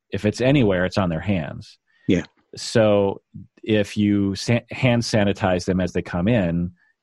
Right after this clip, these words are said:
Speaker 1: then there's less virus in your office, which means, you know, less transmission possibility, that kind of thing.
Speaker 2: Yeah.
Speaker 1: Um, but yeah, morally speaking, you know, it's a good question. If you would have asked me this a month ago, I'd have been like, "What? Of course it's fine." I mean,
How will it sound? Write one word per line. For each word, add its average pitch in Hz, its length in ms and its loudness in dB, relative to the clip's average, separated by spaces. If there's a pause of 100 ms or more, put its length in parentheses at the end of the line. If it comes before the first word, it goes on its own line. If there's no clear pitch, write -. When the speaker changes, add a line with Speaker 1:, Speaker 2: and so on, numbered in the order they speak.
(100)
Speaker 1:
then 92 440 2
there's 87 300 -2
less 92 300 -2
virus 85 500 -2
in 80 140 -4
your 76 300 -6
office, 92 760 -2
which 82 280 -6
means, 78 520 -8
you 78 120 -6
know, 73 200 -8
less 78 240 -6
transmission 78 640 -8
possibility, 73 580 -10
that 76 180 -10
kind 76 180 -12
of 71 80 -16
thing. 76 180 -18 (320)
Speaker 2:
Yeah. 90 220 0 (520)
Speaker 1:
Um, 139 460 2 (300)
but 175 120 6
yeah, 120 220 6
morally 156 500 4
speaking, 160 600 0
you 196 80 2
know, 220 100 4
it's 214 140 0
a 208 40 0
good 247 200 2
question. 165 440 4
If 117 160 0
you 139 100 4
would 156 100 4
have 135 100 2
asked 131 300 2
me 123 120 4
this 104 320 2
a 101 120 0
month 127 260 2
ago, 98 200 4
I'd 98 100 2
have 92 60 0
been 98 140 2
like, 92 240 0
"What? 359 320 2
Of 196 160 -2
course - 300 0
it's - 160 -4
fine." 85 580 0 (360)
I - 100 2
mean, 147 580 0